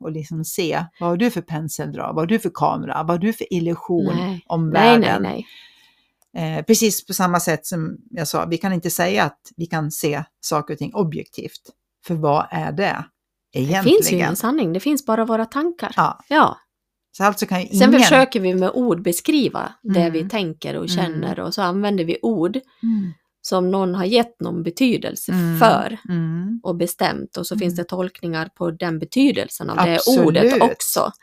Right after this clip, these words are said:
Speaker 1: Absolut. Så är det ju.
Speaker 2: Mm.
Speaker 1: Eh, det kan ju vara, räcka med att man kan, vi säger att man har varit i en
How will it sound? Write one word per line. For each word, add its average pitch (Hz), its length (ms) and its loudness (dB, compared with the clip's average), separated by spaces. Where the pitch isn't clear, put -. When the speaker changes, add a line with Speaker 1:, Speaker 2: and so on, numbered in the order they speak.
Speaker 1:
Absolut. - 1040 -6
Så - 160 2
är 165 200 4
det - 60 -6
ju. 208 60 0
Speaker 2:
Mm. 220 400 2
Speaker 1:
Eh, 170 220 -4
det 175 100 -6
kan 247 220 2
ju 220 80 2
vara, 170 420 -2
räcka 170 240 -2
med 165 100 -2
att 156 100 -6
man 151 280 -2
kan, 185 220 -6
vi 202 80 -6
säger 180 140 -4
att 156 60 -6
man 156 120 -6
har 147 60 -2
varit 156 260 -2
i - 20 -6
en 143 120 -6